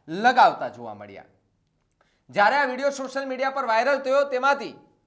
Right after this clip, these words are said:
જે નામ લીધું હતું જિગીશા પટેલ, જિગીશા પટેલને સૌ કોઈ ઓળખો છો. જિગીશા પટેલ લગભગ આજે સતત એક મહિનાથી ગોંડલ મુદ્દે સતત બોલી રહ્યા છે.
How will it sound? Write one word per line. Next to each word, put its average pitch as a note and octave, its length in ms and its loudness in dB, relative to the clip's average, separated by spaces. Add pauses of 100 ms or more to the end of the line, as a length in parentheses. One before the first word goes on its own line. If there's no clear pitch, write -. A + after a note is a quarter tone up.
(220)
જે A#3 120 -4
નામ C4 260 0
લીધું C4+ 260 -4
હતું C4+ 260 -8
જિગીશા A#3 400 -4
પટેલ, C#3+ 300 -12 (760)
જિગીશા C4 460 -4
પટેલને C#4+ 500 2
સૌ C4+ 220 2
કોઈ C#4 220 2
ઓળખો B3+ 340 -2
છો. B3+ 400 -14 (400)
જિગીશા B3 340 0
પટેલ C4+ 320 2
લગભગ C4 420 2
આજે B3+ 220 2
સતત B3+ 360 -4
એક B3+ 220 -2
મહિનાથી B3+ 360 -2
ગોંડલ A#3 360 -2
મુદ્દે A#3+ 360 -4
સતત A#3+ 440 -2
બોલી B3 280 -4
રહ્યા A#3+ 260 2
છે. B2+ 360 -10